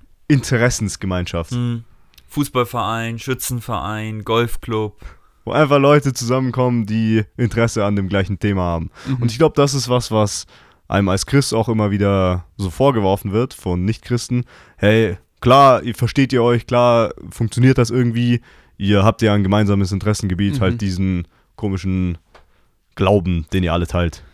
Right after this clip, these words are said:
Speaker 3: Ja, oder es geht vielleicht sogar noch spezifischer, dass man sagt, hey, okay, hier trifft sich einfach eine bestimmte Altersgruppe.
Speaker 2: Mhm.
Speaker 3: Ähm, wir alle kennen das, glaub ich.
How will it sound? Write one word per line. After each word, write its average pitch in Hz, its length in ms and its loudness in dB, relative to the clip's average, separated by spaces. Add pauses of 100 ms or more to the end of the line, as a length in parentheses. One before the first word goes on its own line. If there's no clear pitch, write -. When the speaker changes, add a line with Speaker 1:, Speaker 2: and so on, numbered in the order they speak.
(160)
Speaker 3:
Ja, 139 280 -2
oder 139 160 0
es 139 120 -4
geht 147 140 -2
vielleicht 131 240 -4
sogar 123 520 -4 (400)
noch 131 160 -8
spezifischer, 151 600 -6
dass 117 120 -6
man 120 120 -2
sagt, 123 220 -6
hey, 123 180 0
okay, 127 240 -4
hier 120 160 -4
trifft - 240 -8
sich - 200 -8
einfach 127 160 -4
eine 123 120 -2
bestimmte 123 360 -6
Altersgruppe. 147 600 -8
Speaker 2:
Mhm. 120 320 -6 (320)
Speaker 3:
Ähm, 123 300 -2
wir 120 120 0
alle 160 160 0
kennen 135 200 -4
das, 123 140 -6
glaub 123 240 -4
ich. 135 280 -10